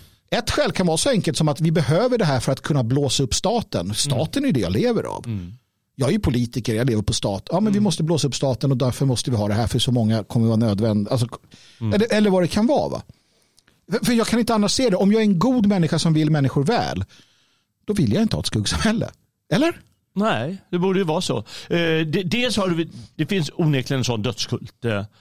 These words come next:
Speaker 2: som, som vill, eh, "Ja, men det här får gå till helvete."
Speaker 1: Mm.
Speaker 2: Kanske har liksom den enkla cent-, "Ja, men jag är ju inte i centrum."
Speaker 1: Mm.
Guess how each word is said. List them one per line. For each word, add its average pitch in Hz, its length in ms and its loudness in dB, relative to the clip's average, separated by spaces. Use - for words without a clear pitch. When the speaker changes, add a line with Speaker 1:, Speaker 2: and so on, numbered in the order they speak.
Speaker 2:
som, 143 300 -4
som 139 200 -2
vill, 120 380 0
eh, 120 60 0
"Ja, 113 320 -2
men 165 300 -2
det 175 80 -2
här 160 140 0
får 151 120 -6
gå 123 120 0
till 123 140 -6
helvete." 101 360 -6
Speaker 1:
Mm. 147 220 2
Speaker 2:
Kanske 220 180 -2
har 233 320 0
liksom 226 260 -4
den 226 100 -4
enkla 220 280 -2
cent-, 202 280 -2
"Ja, 143 80 -2
men 165 140 0
jag 160 180 2
är - 40 2
ju 180 60 2
inte 139 160 -2
i 120 40 -2
centrum." 135 680 -2
Speaker 1:
Mm. 104 60 -2